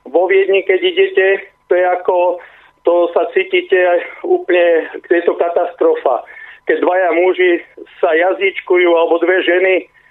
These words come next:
to je úplná hrôza. Viete, aby som, toto je pre mňa psychická uchylka,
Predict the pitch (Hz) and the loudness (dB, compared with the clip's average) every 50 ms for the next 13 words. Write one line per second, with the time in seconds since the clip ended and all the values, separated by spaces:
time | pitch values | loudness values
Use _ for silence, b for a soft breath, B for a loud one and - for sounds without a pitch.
0 | B B B B B B _ - 185 190 185 175 170 214 208 214 220 202 190 175 | B B B B B B _ -2 0 0 2 2 2 2 2 0 0 0 0 0
1 | 160 175 175 180 185 175 156 143 139 110 - - _ _ _ _ _ _ 151 175 | -2 0 0 0 0 0 0 0 0 -2 -4 -10 _ _ _ _ _ _ -2 -2
2 | 185 180 185 190 185 190 185 196 190 - 208 180 170 190 185 185 185 190 185 175 | -2 0 0 0 0 0 0 0 -2 0 -2 -2 -2 -2 -2 0 0 0 0 0
3 | 180 - 180 180 180 185 180 180 175 175 - - - 202 - - 202 - - - | -2 -2 0 0 0 2 2 0 0 -2 -4 -4 -4 -4 -2 -2 -2 -4 -4 -4
4 | - 170 160 170 170 - - 180 175 175 - - 170 175 180 180 | -2 0 0 0 0 0 0 0 0 0 0 -2 -2 -2 -2 -6